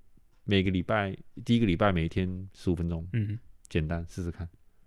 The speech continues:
Speaker 1: 对不对？那有任何的心得，有任何的想法，也都可以到我的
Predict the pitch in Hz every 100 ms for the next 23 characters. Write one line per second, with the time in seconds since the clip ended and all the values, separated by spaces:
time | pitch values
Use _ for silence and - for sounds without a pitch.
0 | - - - 87 82 92 82 - - -
1 | - 85 101 90 82 - 95 87 85 87
2 | 78 80 78 76 - - - - - -
3 | 82 92 90 76 - 87 80 80 82 -
4 | 80 80 80 80